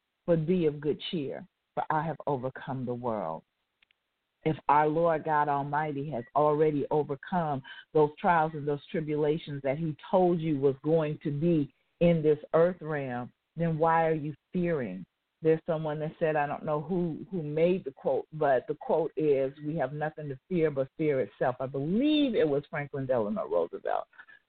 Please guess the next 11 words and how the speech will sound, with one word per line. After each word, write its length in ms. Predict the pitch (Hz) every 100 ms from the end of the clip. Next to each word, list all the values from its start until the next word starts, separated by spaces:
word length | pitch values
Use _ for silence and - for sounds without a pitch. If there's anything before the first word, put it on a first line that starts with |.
| -
But 380 | 170 165 135 -
it 120 | -
was, 220 | 175 170 156
"You 340 | 170 170 202 208
have 200 | 196 175
nothing 480 | 180 196 214 247
to 120 | 233 240 -
fear 380 | 208 185 143 139 - _ _
but 140 | 208 190 -
fear 460 | - 185 175 175 175 -
itself." 680 | 220 - - 262 285 -